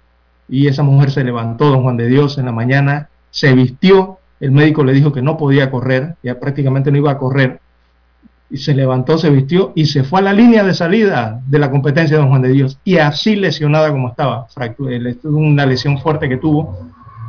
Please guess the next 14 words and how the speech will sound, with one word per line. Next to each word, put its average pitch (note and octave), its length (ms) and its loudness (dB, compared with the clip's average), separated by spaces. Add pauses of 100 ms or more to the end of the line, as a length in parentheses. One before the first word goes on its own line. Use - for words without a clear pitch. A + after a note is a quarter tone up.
(100)
así D3+ 500 0
intentó C#3+ 500 2
correr. C3+ 400 -2 (380)
Eh, B2 120 -4
le C3+ 140 0
tomó D3 360 2
demasiado F#3 440 0
tiempo G3+ 260 0
llegar E3 240 2
a F3 40 0
la D#3 120 0
meta, E3+ 300 -4
pero C3 260 0
llegó, A#2 440 -4